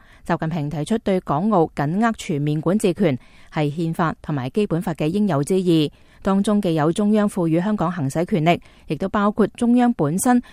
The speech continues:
需要行使嘅權力。直言中央而家真正行使有關權力，港人可能唔習慣，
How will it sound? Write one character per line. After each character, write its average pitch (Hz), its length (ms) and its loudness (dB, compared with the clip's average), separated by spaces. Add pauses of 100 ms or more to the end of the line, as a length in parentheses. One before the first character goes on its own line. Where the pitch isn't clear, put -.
需 294 140 0
要 254 100 4
行 135 260 -4
使 156 120 -2
嘅 170 220 0
權 143 200 -4
力。 151 160 0 (340)
直 170 120 -4
言 143 320 -2
中 214 220 0
央 220 180 2
而 139 160 -4
家 208 260 0
真 226 220 2
正 180 180 -2
行 139 220 -4
使 165 160 -2
有 180 160 2
關 214 200 0
權 151 220 -2
力， 151 160 0 (260)
港 160 220 -2
人 156 220 -2
可 151 200 -2
能 160 200 -2
唔 139 240 -4
習 156 140 -4
慣， 180 300 2